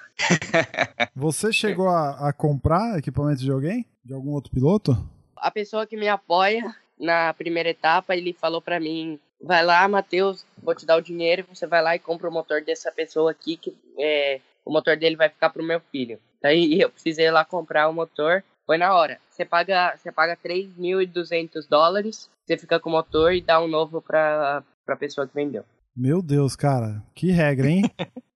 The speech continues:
Speaker 2: O, o,
Speaker 3: É.
Speaker 2: o bom que dá uma forçada, porque assim, o, o que que, pra mim, o que que mostra isso? Se o cara é bom, ele vai ser bom em qualquer motor, certo? Porque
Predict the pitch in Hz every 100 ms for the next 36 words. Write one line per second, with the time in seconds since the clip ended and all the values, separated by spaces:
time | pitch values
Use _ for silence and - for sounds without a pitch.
0 | 143 143 190 147 143 139 139 135 135 170
1 | 226 233 190 202 220 208 - 214 180 -
2 | 160 185 214 151 131 185 247 - 190 147
3 | 139 143 139 196 175 165 262 240 220 -
4 | 185 185 175 - 180 196 175 160 - 151
5 | 131 - 131 220 262 285 226 185 233 262
6 | 247 226 233 175 208 233 226 - 226 269
7 | - 156 127 - 143 160 131 131 -